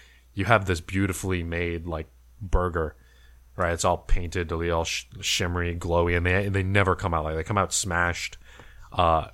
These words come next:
the bun's completely torn apart. I-, it's not anything like you'd see in commercials. And V R has that disconnect right now,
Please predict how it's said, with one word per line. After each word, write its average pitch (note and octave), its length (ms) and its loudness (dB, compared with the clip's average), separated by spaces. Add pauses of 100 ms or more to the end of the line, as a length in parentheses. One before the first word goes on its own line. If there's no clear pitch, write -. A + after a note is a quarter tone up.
(400)
the G2 100 0
bun's F2 400 4
completely F2+ 800 -2 (240)
torn F2 260 4
apart. E2 460 2 (280)
I-, G2 40 2
it's F2+ 300 0
not G2 300 4
anything F2 320 0
like E2 140 -4
you'd E2+ 80 -8
see E2+ 160 -4
in D#2+ 100 -6
commercials. F2 420 -2
And E2 140 -6
V G2+ 140 4
R G2 160 8
has F#2 220 2
that D#2 140 -4
disconnect F2+ 440 0
right E2 160 -2
now, D#2+ 160 -4